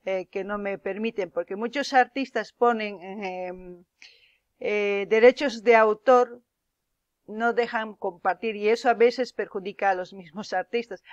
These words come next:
Aquellos grandes no, pero aquellos que están empezando les perjudica. ¿Por qué? Porque YouTube no deja compartir.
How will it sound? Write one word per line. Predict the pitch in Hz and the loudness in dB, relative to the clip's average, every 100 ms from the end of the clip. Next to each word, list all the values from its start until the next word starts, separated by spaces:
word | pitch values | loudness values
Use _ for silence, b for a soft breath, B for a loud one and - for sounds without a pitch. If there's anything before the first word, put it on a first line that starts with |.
| - | -8
Aquellos | 226 294 302 302 | -6 -4 -2 0
grandes | 240 262 269 269 277 | 6 6 6 0 -6
no, | 240 220 190 - | -6 -4 -4 -4
pero | 208 190 | -4 -4
aquellos | 185 226 247 - | -2 -4 -4 -8
que | |
están | 220 - 220 | -10 -8 -8
empezando | 208 196 185 - 220 226 220 220 | -10 -10 -12 -2 -2 -2 -4 -6
les | 185 175 | -10 -14
perjudica. | - - 202 214 - | -16 -12 -8 -6 -6
¿Por | - - 214 | -6 -6 -6
qué? | - 254 b b b b _ | 0 -2 b b b b _
Porque | 196 190 202 202 208 | -10 -6 -4 -2 -2
YouTube | 226 254 262 262 | -2 -2 -2 -4
no | 233 | -4
deja | 208 196 196 | -6 -6 -10
compartir. | - 180 165 165 - 185 | -10 -10 -10 -10 -10 -14